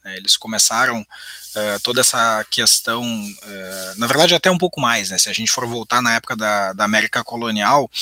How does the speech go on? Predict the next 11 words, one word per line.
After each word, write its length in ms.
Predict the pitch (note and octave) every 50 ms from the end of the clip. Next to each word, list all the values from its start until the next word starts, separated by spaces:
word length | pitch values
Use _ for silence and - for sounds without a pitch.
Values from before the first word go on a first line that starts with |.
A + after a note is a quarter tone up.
| - - - - - -
já 220 | - - C3+ C3+
existiam 500 | C#3 C3+ C3+ C3+ - - - - F3 F#3 F3
modelos 440 | D3+ C#3 B2+ C#3 C#3 C#3 C#3+ B2+
de 80 | B2+ B2
representação 960 | A#2+ B2+ - B2+ A#2+ A2 A#2+ A#2 A2+ A#2 G#2+ - - - A2+ A#2 B2+ C3+ C3
nos 160 | B2+ A#2+ A#2
Estados 300 | - - A#2+ A2+ G#2+ G#2
Unidos, 320 | G#2 G2+ G#2+ C3 C#3 C3+ A#2
né? 340 | G#2+ G2+ G2+ G2+ F#2+ F2 F2+ _ -
É, 220 | G#2+ G2 G2 G2
inclusive 580 | G#2 A2+ - B2 A#2+ - C3+ D3 C#3+ C#3+ B2+